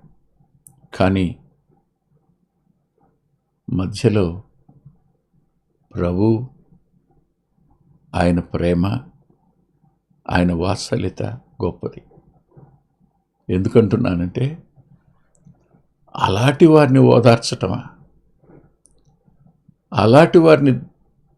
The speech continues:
బలపరచటమా, అలాంటి వారిని ఆదరించటమా, అలాంటి వారి కన్నీరు తుడవడమా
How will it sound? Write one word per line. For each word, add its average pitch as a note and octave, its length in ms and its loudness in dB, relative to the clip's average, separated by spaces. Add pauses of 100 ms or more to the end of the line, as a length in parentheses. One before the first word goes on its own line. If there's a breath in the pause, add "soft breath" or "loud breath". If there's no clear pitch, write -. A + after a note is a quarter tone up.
(140)
బలపరచటమా, C3 1000 2 (1500)
అలాంటి C#3 360 6
వారిని C#3 720 4 (520)
ఆదరించటమా, D#3 880 2 (1200)
అలాంటి E3+ 400 6
వారి F3 220 6
కన్నీరు C#3+ 440 4
తుడవడమా C#3+ 680 6